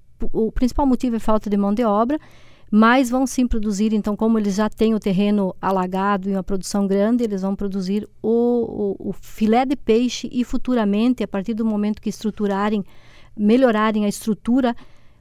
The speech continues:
eh, de abate, eles também passarão a produzir outros pratos à base de peixe pra vender congelado na,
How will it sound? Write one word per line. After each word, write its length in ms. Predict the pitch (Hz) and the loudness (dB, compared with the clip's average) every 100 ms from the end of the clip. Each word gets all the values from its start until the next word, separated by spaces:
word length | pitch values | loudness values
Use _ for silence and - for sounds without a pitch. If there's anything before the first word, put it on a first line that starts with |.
| - 208 190 | -6 -2 -2
eh, 340 | 196 190 185 | 0 -2 -2
de 120 | 180 | -2
abate, 680 | 190 175 190 240 262 - - - | -4 -2 -2 -2 -4 -8 -10 -4
eles 360 | 208 220 208 | -4 -4 -6
também 500 | - 202 202 247 247 - | -6 -4 -2 0 -2 -4
passarão 440 | 226 202 214 208 220 | -6 -4 -4 -4 -4
a 60 | |
produzir 600 | - 208 196 175 214 226 - | -4 -6 -6 -4 -4 -4 -2
outros 480 | 220 262 - 240 - | 0 0 -4 -12 -10
pratos 500 | - 202 214 - 190 | -6 -4 -6 -8 -8
à 60 | |
base 340 | 180 180 196 190 | -6 -6 -6 -8
de 80 | 190 | -10
peixe 380 | - 208 208 | -4 -4 -4
pra 140 | - 202 | -4 -4
vender 340 | 208 202 196 | -2 -4 -4
congelado 640 | - 208 214 190 185 190 190 | -4 -4 -2 -2 -4 -4 -4
na, 260 | 175 180 | -6 -6